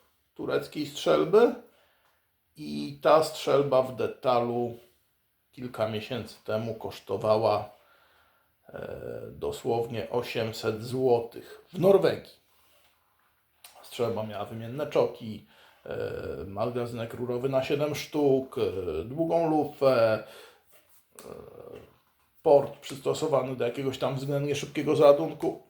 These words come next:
Wybrałem mimo to Mavericka, ponieważ według mnie, mm,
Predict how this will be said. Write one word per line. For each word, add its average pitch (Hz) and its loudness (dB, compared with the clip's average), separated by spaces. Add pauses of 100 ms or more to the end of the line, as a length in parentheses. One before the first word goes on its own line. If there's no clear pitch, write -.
(120)
Wybrałem 196 6
mimo 170 0
to 165 2
Mavericka, 160 4 (4000)
ponieważ 92 2 (1160)
według 160 0
mnie, 160 -2 (2250)
mm, - -14